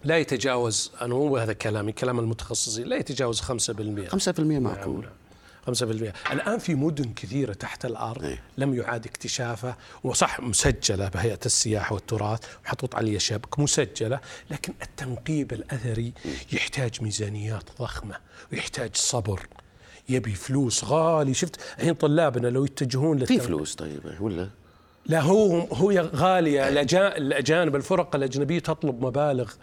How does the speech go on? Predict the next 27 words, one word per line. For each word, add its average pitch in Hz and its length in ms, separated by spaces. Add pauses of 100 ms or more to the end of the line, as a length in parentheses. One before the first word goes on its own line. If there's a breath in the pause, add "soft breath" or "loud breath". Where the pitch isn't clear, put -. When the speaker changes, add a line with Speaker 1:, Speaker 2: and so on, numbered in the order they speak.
(320 loud breath)
Speaker 1:
أنا 139 160
عشان 127 240
كذا 185 240
أقول 143 280
للشباب 117 540
والبنات 110 540
والسعوديين، 113 600 (540 loud breath)
روحوا 175 460
لهذا 131 260
المجال، 120 500 (120)
في، 156 240
في 151 160
مصدر 131 420
رزق 131 240
عظيم. 113 380 (280 loud breath)
صح - 200
إنه 135 140
معه 123 220
الفرشة 117 460
وينفخ 117 580
كذا، 127 320 (240 loud breath)
لكن 123 220
فيه 131 240
فلوس 127 600
وفيه 131 280
رزق 127 380
وفيه 139 360